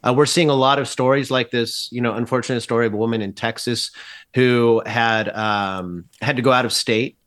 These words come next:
to receive an abortion, having exhausted all of her legal remedies there. Um, and you're gonna see a lot more cases around the country of the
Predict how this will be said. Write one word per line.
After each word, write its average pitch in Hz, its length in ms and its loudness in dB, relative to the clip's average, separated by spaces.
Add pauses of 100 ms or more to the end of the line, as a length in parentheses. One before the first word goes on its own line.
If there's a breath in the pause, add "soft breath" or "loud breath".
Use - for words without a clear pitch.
(120)
to 113 420 0
receive 113 320 -4
an 113 60 0
abortion, 117 640 -4 (280 loud breath)
having 113 360 0
exhausted 110 520 -2
all 110 220 0
of 107 120 -4
her 110 260 -2
legal 110 280 -4
remedies 110 520 -4
there. 110 400 -2 (400 loud breath)
Um, 104 580 2
and 131 140 0
you're 139 80 2
gonna 147 160 0
see 151 160 0
a 143 80 4
lot 135 220 2
more 127 160 -4
cases 120 440 -6
around 117 200 0
the 110 60 -4
country 107 760 -2
of 104 460 -2
the 113 360 -2